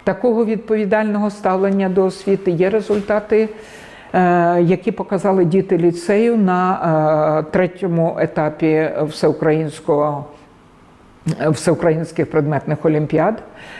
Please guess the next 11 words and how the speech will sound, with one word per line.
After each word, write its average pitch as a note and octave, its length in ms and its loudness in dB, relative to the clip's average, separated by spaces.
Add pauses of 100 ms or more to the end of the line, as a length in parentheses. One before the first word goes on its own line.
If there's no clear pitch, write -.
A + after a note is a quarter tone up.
(140)
У E3+ 160 2
нас F3 560 0
із E3+ 200 2
п'ятдесяти D#3+ 720 0
трьох D#3 320 0
дітей, D#3+ 360 0
які D#3 220 -2
брали D3 340 0
участь D3+ 500 -2
в - 20 -8
олімпіадах D#3+ 680 0